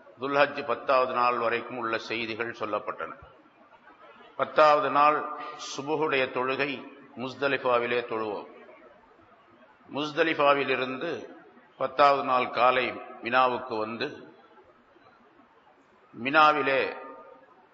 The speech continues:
முதல் வேலையாக கல்லெறிவது, ஜம்ரத்துல் அகபா என்ற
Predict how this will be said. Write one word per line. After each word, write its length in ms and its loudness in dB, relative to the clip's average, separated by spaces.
முதல் 380 -2
வேலையாக 760 2
கல்லெறிவது, 680 -4
ஜம்ரத்துல் 600 2
அகபா 580 0
என்ற 540 0